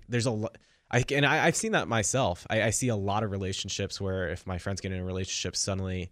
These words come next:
they stop spending time with their own groups of friends, and they don't have their own space, and they don't have their own viewpoint. And that's, that's certainly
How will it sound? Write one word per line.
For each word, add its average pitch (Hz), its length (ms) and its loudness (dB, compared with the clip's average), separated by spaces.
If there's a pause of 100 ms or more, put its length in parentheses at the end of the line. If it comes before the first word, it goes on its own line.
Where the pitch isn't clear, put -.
(140)
they 95 80 -4
stop 95 240 -2
spending 92 200 -4
time 92 200 -4
with 90 100 -4
their 92 160 -4
own 92 100 -2
groups 92 260 -6
of 90 80 -6
friends, 87 340 -4
and 87 100 -4
they 90 80 -4
don't 87 160 -6
have 92 180 -4
their 90 160 -4
own 87 140 -4
space, - 340 -6
and 92 80 -2
they 90 100 -4
don't 92 200 -6
have 90 200 -6
their 87 220 -6
own 87 320 -4 (360)
viewpoint. 87 440 -4 (200)
And 95 80 -6
that's, 98 220 0
that's 107 220 -2
certainly 90 600 -4